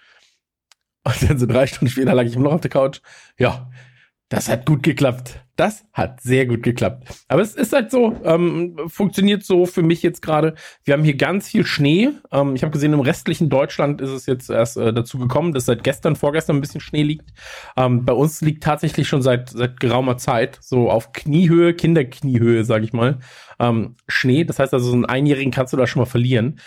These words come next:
Der sollte natürlich auch nicht bei dem Wetter alleine sein, aber prinzipiell ist die Chance groß, dass er da verloren gehen könnte,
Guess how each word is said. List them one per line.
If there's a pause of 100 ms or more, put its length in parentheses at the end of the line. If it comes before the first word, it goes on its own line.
(160)
Der
sollte
natürlich
auch
nicht
bei
dem
Wetter
alleine
sein,
aber (280)
prinzipiell
ist
die
Chance
groß,
dass
er
da
verloren
gehen
könnte,